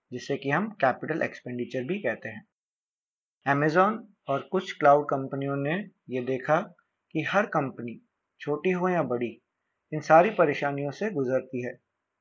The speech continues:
तब Amazon ने कुछ बड़े डेटा सेंटर, खूब सारे सर्वर और उस पे कुछ वेब सर्विसेज लिखी, जिससे कि कंपनियां सर्वर यानी कि वर्चुअल मशीन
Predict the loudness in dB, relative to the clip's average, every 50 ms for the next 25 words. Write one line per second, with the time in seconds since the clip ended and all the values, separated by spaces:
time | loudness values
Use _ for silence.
0 | _ _ _ _ _ _ _ _ _ _ _ _ _ 8 8 8 8 8 2 0
1 | 2 2 2 0 0 0 0 0 0 0 -2 -4 -2 -4 -4 -4 -4 -6 -4 -2
2 | 0 0 2 0 0 0 0 0 0 0 -2 -4 -6 -2 2 2 2 2 0 -8
3 | _ _ _ _ _ _ _ _ _ _ _ _ _ -6 -6 -6 -4 -2 -2 0
4 | 0 0 0 0 0 0 2 2 2 0 0 -4 -12 _ _ _ _ _ _ _
5 | 4 4 4 6 4 0 -4 -2 2 2 2 2 2 -2 -4 -4 -2 -2 -2 -2
6 | -2 0 0 2 2 2 0 -2 -4 -4 -4 -2 -2 -4 -4 -2 -2 -2 -4 -4
7 | -8 _ _ _ _ _ _ _ _ _ _ _ -8 -8 -6 -4 -2 0 0 0
8 | 0 0 -2 -2 -2 -2 -6 -14 _ _ -6 -4 -4 -6 -6 -6 -4 -4 -4 -4
9 | -6 -8 -12 _ _ _ _ _ -8 -4 -4 -2 2 2 2 2 0 -2 -10 _
10 | _ _ _ _ _ _ _ -8 -6 -6 -4 -6 -4 -2 -2 0 0 0 0 0
11 | 2 2 2 2 2 -2 -2 -2 -2 -2 -2 -4 -8 -16